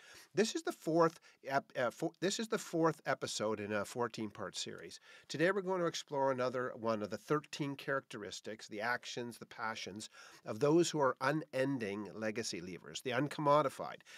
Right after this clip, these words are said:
the unenders who, even though they may be gone from my life at this point, they're still alive with me. And they were unenders because they were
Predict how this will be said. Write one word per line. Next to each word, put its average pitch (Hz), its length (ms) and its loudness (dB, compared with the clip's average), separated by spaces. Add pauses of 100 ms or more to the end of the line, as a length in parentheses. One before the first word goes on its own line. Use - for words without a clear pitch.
(120)
the 123 200 -4
unenders 151 1040 4
who, 120 320 0 (220)
even 165 320 2
though 175 220 4
they 156 140 0
may 143 100 -4
be 175 140 -8
gone 165 440 2 (200)
from 127 120 -8
my 143 120 2
life 170 320 4
at 113 80 -12
this 107 120 -8
point, 82 380 -12 (320)
they're 107 100 -6
still 113 320 -2
alive 107 320 0
with 101 160 -14
me. - 220 -18 (400)
And 110 120 -4
they 156 120 4
were 247 180 2
unenders 202 920 2
because 147 640 -2
they 127 260 -4
were 117 320 0